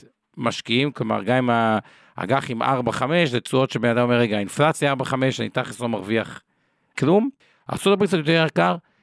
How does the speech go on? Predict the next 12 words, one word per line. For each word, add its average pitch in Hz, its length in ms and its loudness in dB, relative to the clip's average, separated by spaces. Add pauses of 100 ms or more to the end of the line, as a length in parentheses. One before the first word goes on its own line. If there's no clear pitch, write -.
(280)
אירופה 143 520 4 (500)
עשתה - 380 0
עלייה 147 280 4
די 131 180 2
גדולה, 113 400 2 (500)
מבחינת 117 520 0
התשואות, 117 580 2
אפשר 131 180 -2
לראות 127 160 0
גם 117 240 0
מתחילת 117 340 -2
השנה, 117 360 0